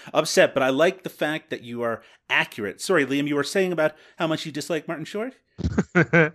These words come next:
Speaker 2: don't have an issue with Martin Short.
Speaker 1: Well, what do you, what do you like about Martin Short? Tell me your favorite Martin Short movie appearance.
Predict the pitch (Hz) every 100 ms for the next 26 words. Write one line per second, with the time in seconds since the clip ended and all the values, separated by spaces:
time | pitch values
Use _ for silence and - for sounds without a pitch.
0 | - - - - 147 160 170 156 156 156
1 | 123 110 107 104 92 95 90 _ _ _
2 | _ _ 185 196 262 269 214 226 190 165
3 | 139 185 180 127 107 92 - 120 226 285
4 | 269 - - 156 135 170 170 170 135 143
5 | 135 - 143 131 135 120 131 127 104 -
6 | 90 - - -